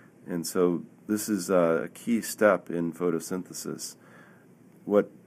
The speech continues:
rubisco can't do, um, is it doesn't have this cooperative effect when it captures carbon dioxide. It doesn't have this chain reaction. You know, in some ways, we, we like to think we may have found something that's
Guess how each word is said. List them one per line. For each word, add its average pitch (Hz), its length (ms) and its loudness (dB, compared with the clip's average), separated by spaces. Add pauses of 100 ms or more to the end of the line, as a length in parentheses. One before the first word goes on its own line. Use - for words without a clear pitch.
(100)
rubisco 104 760 2
can't 143 320 -2
do, 85 360 0 (300)
um, 85 400 -4 (160)
is 92 240 -6
it 92 140 -4
doesn't 110 480 0
have 101 200 -2
this 90 180 -8
cooperative 90 680 -4
effect 80 480 -6
when 78 120 -10
it 65 100 -14
captures 76 500 -10
carbon 76 300 -8
dioxide. 69 580 -8 (580)
It - 140 -2
doesn't 117 320 0
have 98 300 2
this 92 280 -6
chain 98 300 -4
reaction. 78 720 -2 (720)
You 95 100 -4
know, 87 140 2
in 80 100 0
some 131 220 4
ways, 92 440 0 (220)
we, 98 280 0
we 98 260 -2
like 98 340 2
to 98 100 -4
think 92 260 -6
we 90 100 0
may 92 160 2
have 87 180 0
found 87 380 0
something 85 340 -6
that's - 300 -8